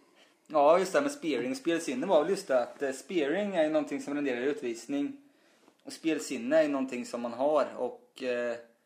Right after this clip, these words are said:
det är väl just det att vi utvisar oss själva när det gäller spelsinne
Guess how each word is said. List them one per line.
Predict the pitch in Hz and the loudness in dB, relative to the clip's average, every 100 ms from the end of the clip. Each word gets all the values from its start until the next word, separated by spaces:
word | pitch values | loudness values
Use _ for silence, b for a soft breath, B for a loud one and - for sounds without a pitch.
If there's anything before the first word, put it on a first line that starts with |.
| _ _ _ _ _ _ | _ _ _ _ _ _
det | - 139 | -6 0
är | 147 | 2
väl | 139 | 0
just | 139 - | -6 -4
det | 117 | -2
att | 113 - | -2 -4
vi | 123 117 117 117 - | -8 -6 -6 -6 -6
utvisar | 139 131 113 107 135 | -8 -6 -8 -6 -6
oss | 139 | -2
själva | 147 120 117 | -2 -2 -4
när | 117 | -6
det | |
gäller | 113 127 | -6 -8
spelsinne | 131 170 143 92 85 | -6 -6 -4 -8 -10